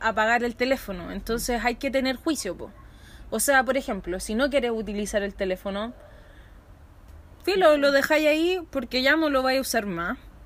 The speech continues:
Speaker 1: Si quieres seguir utilizándolo, vaya a cargarlo.
Speaker 2: Mm.
Speaker 1: Creo que va a depender de la necesidad que tengas. Esta, esta conversación en realidad no tiene una moraleja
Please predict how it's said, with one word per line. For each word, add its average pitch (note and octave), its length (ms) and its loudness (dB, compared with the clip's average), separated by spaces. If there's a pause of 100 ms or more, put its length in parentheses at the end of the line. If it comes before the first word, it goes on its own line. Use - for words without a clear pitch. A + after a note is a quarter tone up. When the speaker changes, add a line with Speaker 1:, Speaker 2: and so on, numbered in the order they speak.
(440)
Speaker 1:
Si - 180 -10
quieres C#4 260 2
seguir B3+ 260 -2
utilizándolo, G#3 920 -2
vaya G3 220 2
a - 20 -2
cargarlo. F#3 560 -2
Speaker 2:
Mm. - 600 -16
Speaker 1:
Creo A#3 200 2
que D4+ 100 0
va D4+ 80 4
a D4+ 40 6
depender C#4 440 2
de D4 100 2
la C#4+ 100 2
necesidad B3 540 0
que B3 120 -2
tengas. F#3+ 480 -2
Esta, A3 680 0
esta A3 280 -2
conversación A3 680 -4
en A3+ 120 -2
realidad G#3+ 340 -2
no A3 140 -4
tiene G#3 220 -4
una G#3+ 160 -2
moraleja G#3+ 920 -2